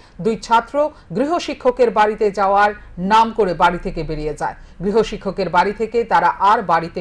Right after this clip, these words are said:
ফিরে যায়নি। তাদের পরিবারের পক্ষ থেকে পূর্ব আগরতলা থানায় মিসিং ডায়েরি করা হয়।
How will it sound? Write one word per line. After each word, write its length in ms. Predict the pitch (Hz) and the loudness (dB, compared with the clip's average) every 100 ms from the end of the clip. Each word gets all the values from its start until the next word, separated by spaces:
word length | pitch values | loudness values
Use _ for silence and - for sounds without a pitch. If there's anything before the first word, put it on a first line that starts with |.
| 156 | -6
ফিরে 220 | 208 202 | -4 -2
যায়নি। 360 | 196 220 214 143 - - - | 0 0 0 -10 -20 -20 -2
তাদের 280 | 240 240 330 | 2 4 2
পরিবারের 440 | - 311 320 339 359 | 0 0 2 0 0
পক্ষ 220 | 330 330 | -4 -4
থেকে 260 | 349 330 349 | -8 -6 -8
পূর্ব 280 | 311 302 294 | -4 -2 4
আগরতলা 440 | 302 269 269 285 277 | 4 2 0 0 0
থানায় 400 | - 269 277 277 - - | -2 0 0 -2 -10 -6
মিসিং 380 | 202 262 277 285 240 | -2 -2 -4 -6 2
ডায়েরি 340 | 254 240 226 | 4 4 2
করা 220 | 214 175 | 2 2
হয়। 260 | 151 147 | 0 -2